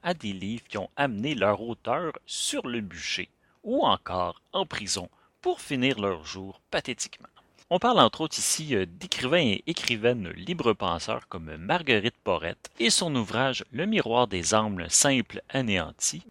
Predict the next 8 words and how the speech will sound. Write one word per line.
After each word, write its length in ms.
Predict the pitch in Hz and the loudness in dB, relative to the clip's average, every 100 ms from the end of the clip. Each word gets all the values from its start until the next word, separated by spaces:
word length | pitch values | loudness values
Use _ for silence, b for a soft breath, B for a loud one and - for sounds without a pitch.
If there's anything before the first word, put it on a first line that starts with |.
| _ _ _ - | _ _ _ -8
Bref, 400 | 107 135 147 - _ - | 0 0 0 -10 _ -2
on 160 | 226 196 | 2 4
va 140 | 147 | 2
pas 140 | - | 2
s'ennuyer, 720 | 185 147 110 95 87 92 110 - _ | 2 2 0 -2 -6 -8 -10 -12 _
des 300 | 95 101 202 | -18 -4 -4
sujets 720 | - - 208 190 - - 127 _ _ - | -2 -6 -6 -4 0 2 2 _ _ -10
chauds, 440 | - - 190 | -4 -2 -2